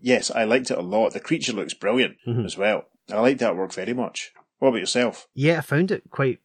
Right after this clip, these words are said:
Speaker 2: spacious. Is that the best word to use? Obviously, a lot of the action in the Aquaman issue took place within the city, so it's a bit more claustrophobic, it's a bit more
Speaker 1: Mm.
Speaker 2: condensed, whereas this one, we're out in space, we're on a big open dock, we're underwater, there's, it's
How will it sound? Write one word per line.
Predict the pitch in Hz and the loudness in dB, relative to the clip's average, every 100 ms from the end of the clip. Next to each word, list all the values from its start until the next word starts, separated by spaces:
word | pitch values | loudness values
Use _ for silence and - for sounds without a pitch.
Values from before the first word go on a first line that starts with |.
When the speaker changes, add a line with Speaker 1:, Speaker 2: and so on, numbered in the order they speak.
| _ | _
Speaker 2:
spacious. | - - _ - 135 180 285 247 - - - | -10 -10 _ -6 -4 -2 -2 -2 -4 -6 -6
Is | - 127 | -8 -2
that | 202 185 | 0 0
the | - 131 | -6 -8
best | 131 165 - | -4 -4 -6
word | - | -10
to | - | -4
use? | 175 185 - _ _ | -4 -4 -12 _ _
Obviously, | 196 190 180 139 - 123 | 0 4 4 4 -2 -6
a | 117 | 0
lot | 131 | 2
of | 117 - | 0 0
the | 123 123 | 0 2
action | 120 - 127 | 0 -2 0
in | |
the | 120 123 | 0 0
Aquaman | 151 135 131 | 0 0 0
issue | - 127 | -2 -4
took | - - | -4 -6
place | 107 104 113 | -6 -6 -8
within | 104 104 110 | -8 -4 -4
the | 101 | -2
city, | 175 - 123 | -4 -2 -2
so | - | -2
it's | 107 | -6
a | 110 | -6
bit | 120 | -6
more | 110 117 117 117 113 - | -4 -4 -2 -2 -4 -4
claustrophobic, | - 131 131 135 131 165 - | -4 -2 -2 0 2 2 0
it's | - | -6
a | |
bit | 127 | -6
more | 127 | -2
Speaker 1:
Mm. | |
Speaker 2:
condensed, | 135 151 127 143 - | 0 2 2 2 0
whereas | 131 | 0
this | 156 143 | 0 0
one, | 151 139 | 2 2
we're | 117 | 4
out | 120 | 2
in | 104 | 0
space, | 123 - 135 139 147 131 - | -6 -4 0 2 2 -2 -6
we're | 117 | -2
on | 117 117 | 0 0
a | |
big | 107 127 - | 0 -2 -2
open | 120 - 101 - | -2 -2 -4 -4
dock, | - 135 143 147 - _ _ | 0 2 4 2 0 _ _
we're | 117 - | -10 -2
underwater, | 135 143 131 123 104 127 143 - 151 147 | 2 4 4 2 2 2 2 0 2 2
there's, | 143 127 | 2 -2
it's | - 127 - | -4 -8 -10